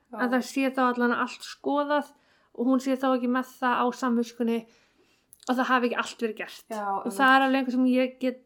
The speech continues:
Speaker 2: skilið.
Speaker 1: Já.
Speaker 2: Eh, en já, en eitt óleysta málið.
Speaker 1: Uh.
Speaker 2: En þetta er samt bara, ég, sko,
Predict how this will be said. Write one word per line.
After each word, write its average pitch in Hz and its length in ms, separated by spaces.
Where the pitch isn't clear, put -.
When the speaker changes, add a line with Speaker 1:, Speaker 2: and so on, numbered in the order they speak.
Speaker 2:
skilið. - 600
Speaker 1:
Já. 208 200
Speaker 2:
Eh, 254 480
en 269 180
já, 302 120
en 247 360
eitt 254 280
óleysta 262 420
málið. 277 400
Speaker 1:
Uh. 269 800
Speaker 2:
En 262 100
þetta 285 260
er 285 100
samt 302 220
bara, 240 240
ég, - 300
sko, 269 260